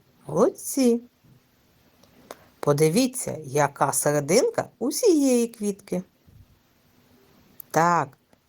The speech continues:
це овал. Які ж ви розумні. А яка серединка у цієї незвичайної квітки?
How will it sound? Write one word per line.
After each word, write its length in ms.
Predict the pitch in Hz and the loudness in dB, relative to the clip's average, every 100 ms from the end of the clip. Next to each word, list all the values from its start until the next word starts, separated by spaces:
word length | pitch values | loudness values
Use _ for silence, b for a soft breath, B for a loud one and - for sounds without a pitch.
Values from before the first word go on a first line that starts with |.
| _ | _
це 380 | - 202 302 508 | -2 2 4 4
овал. 600 | 311 143 143 143 135 131 - _ _ _ | 2 0 0 2 0 -2 -12 _ _ _
Які 400 | 135 127 - 302 | -8 -6 -2 -2
ж 140 | - | 2
ви 80 | 440 | 2
розумні. 720 | 381 359 233 170 127 127 120 - _ _ _ _ _ _ _ _ _ _ _ - - - | 4 0 2 0 0 -4 -8 -10 _ _ _ _ _ _ _ _ _ _ _ -20 -20 -12
А 140 | - 143 | -2 0
яка 480 | 139 127 - 131 | 2 0 -2 -2
серединка 720 | 127 170 185 233 285 302 285 269 - _ | 0 0 0 2 0 2 0 0 -4 _
у 60 | 349 | -8
цієї 480 | - 480 480 330 | 0 4 4 4
незвичайної 760 | 185 151 151 147 160 139 139 160 | 4 2 0 -2 -2 -2 -2 -6
квітки? 540 | 185 202 127 - - | -4 -4 -4 -8 -20